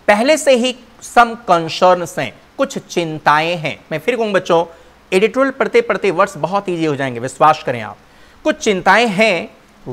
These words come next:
which could, जो चिंताएं which could derail the entire जी eleven plan, जो चिंताएं could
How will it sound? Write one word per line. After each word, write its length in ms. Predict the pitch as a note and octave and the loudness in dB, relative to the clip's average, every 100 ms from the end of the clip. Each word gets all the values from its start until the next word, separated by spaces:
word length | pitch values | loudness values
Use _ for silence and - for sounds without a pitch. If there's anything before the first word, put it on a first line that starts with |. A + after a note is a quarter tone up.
| B2+ A#2+ | -6 2
which 300 | A#3+ A#3+ C4 A#3 - - | 2 2 -2 -2 -2 4
could, 180 | B3 F#3+ D3 - - - | 6 6 4 2 -10 -16
जो 260 | B2+ G#3+ C4+ | 2 6 6
चिंताएं 840 | C4+ G#3 E3+ - D#3+ E3+ G#3 B3+ B3 - - B2 | 4 -2 0 4 4 6 2 -2 -6 -20 -16 2
which 220 | G#3 - - | 2 2 -2
could 180 | C4+ G3+ C#3+ B2 | -2 0 -2 0
derail 560 | G#3+ C4 G3+ F#3+ G#3+ G#3 C3+ - - _ - | 0 2 2 6 6 4 0 -2 -18 _ -2
the 200 | C#3+ F3 - | 4 4 2
entire 800 | F3 E3+ E3 - E3 E3+ G#3 A3 A3 - | -4 -4 -4 4 6 8 6 2 -6 -14
जी 320 | B2 A#2 F#3+ F#3+ F3+ | -14 -6 -4 -4 -4
eleven 460 | D#3 C#3+ C#3+ E3 D3+ - | -2 0 0 -2 -2 -2
plan, 180 | A#2 G2+ _ _ _ _ _ C3+ | -2 -2 _ _ _ _ _ -16
जो 400 | A#2 - D4 D#4 | -2 6 8 8
चिंताएं 760 | D4+ A3 F3+ F3+ F3 G3+ B3 B3 - _ - | 4 -2 2 4 4 4 0 -4 -18 _ -2
could 160 | D4+ | 4